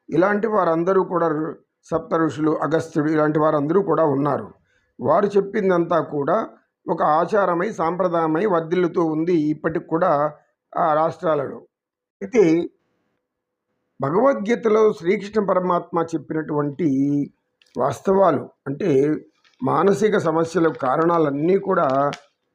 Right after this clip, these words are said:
ఆయన చాలా వివరంగా తెలియజేశారని చెప్పారు. "అది కాస్త వివరించండి" అని చెప్పాడు శ్రావణభూతి.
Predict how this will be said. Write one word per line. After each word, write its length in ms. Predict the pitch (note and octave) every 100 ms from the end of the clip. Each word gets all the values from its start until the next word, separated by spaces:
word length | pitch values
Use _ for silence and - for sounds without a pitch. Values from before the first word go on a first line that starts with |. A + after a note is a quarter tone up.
| -
ఆయన 300 | D3 E3+ F3+ D3+ C#3+ D3+ - _ _ -
చాలా 180 | D#3+ F#3+
వివరంగా 380 | D#3 E3 G3+ G3
తెలియజేశారని 720 | F3 E3+ E3 D#3 C3 C#3+ E3
చెప్పారు. 560 | D#3 C3 D3 B2 G#2+ - _ _ _ _ _ _ _ _ _ _ _ -
"అది 260 | F#3+ G3+ F3
కాస్త 340 | F3 F3 G#3+
వివరించండి" 800 | E3+ D#3 F3+ F#3 F3+ D#3 D3+ D#3+
అని 200 | C#3 D3+ D3+
చెప్పాడు 680 | C#3+ D#3 D3 D3 A#2+ A#2+ - _ _ _ _ _ -
శ్రావణభూతి. 680 | D3 C#3 C3+ A#2+ A2+ G#2